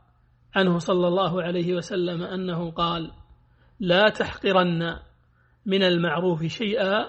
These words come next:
ولو أن تلقى أخاك بوجه طلق." هذا، وأسأل الله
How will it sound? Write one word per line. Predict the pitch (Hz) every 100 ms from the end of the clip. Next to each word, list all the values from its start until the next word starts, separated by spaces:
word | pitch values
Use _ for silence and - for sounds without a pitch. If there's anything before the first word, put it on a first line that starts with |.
| - - _ - _ _ -
ولو | 190 185 175
أن | 180 175
تلقى | 202 185 180 180 165
أخاك | - 180 170 180 170 - - _ _ _ - - - - -
بوجه | 170 175 139 160 156 165 - - - - - _ - _ - - - - - -
طلق." | 185 - - - - _ _ _ _ _ _ _ _ -
هذا، | 196 175
وأسأل | 170 180 - 202 175
الله | 165 170 - 262 320